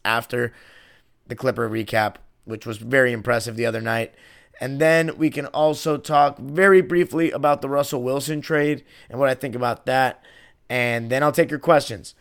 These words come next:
Live recap. Make sure to share the live. Uh, if you're on Twitter, Instagram, or you wanna get any of your friends in here, throw that live up, share it,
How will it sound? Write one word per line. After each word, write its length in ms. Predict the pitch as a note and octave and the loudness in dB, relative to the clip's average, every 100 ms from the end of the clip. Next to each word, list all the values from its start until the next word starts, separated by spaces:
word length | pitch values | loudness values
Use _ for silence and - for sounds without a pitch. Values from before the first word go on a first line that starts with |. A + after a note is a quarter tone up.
| _ | _
Live 300 | B2+ C3 C3+ | 0 2 4
recap. 420 | C#3 C#3+ D#3 C#3 C3+ | 2 -2 0 0 2
Make 160 | E3 | 0
sure 140 | F3+ E3 | 0 -2
to 80 | |
share 240 | - F3+ E3+ | 2 4 4
the 80 | D#3+ | 4
live. 480 | D#3 C3+ E3+ F3 - - - - | 6 6 4 0 -10 -20 -20 0
Uh, 260 | C#3 C3+ | 4 4
if 60 | B2+ | 2
you're 80 | D3 | 0
on 140 | C#3+ | 0
Twitter, 260 | D#3 D#3 D#3 | 2 2 2
Instagram, 560 | D3+ - C#3 D#3 D3+ | 0 -6 -2 0 2
or 60 | D3 | 0
you 120 | C#3 | 0
wanna 160 | D3 D3 | 0 0
get 140 | C#3+ | -2
any 160 | C#3+ D3+ | -2 -2
of 60 | |
your 100 | C#3+ | -4
friends 320 | C3+ D#3+ D3+ D3 | -4 -4 -2 -4
in 80 | |
here, 400 | C#3 D#3 D3+ C#3+ - - _ _ _ | -4 2 2 2 -6 -20 _ _ _
throw 220 | - D#3+ | 0 4
that 160 | E3 C#3+ | 6 6
live 260 | D3 D3 D3 | 4 4 4
up, 140 | C#3 | 2
share 360 | - D3 C#3 C#3+ | 0 2 4 2
it, 160 | - | -2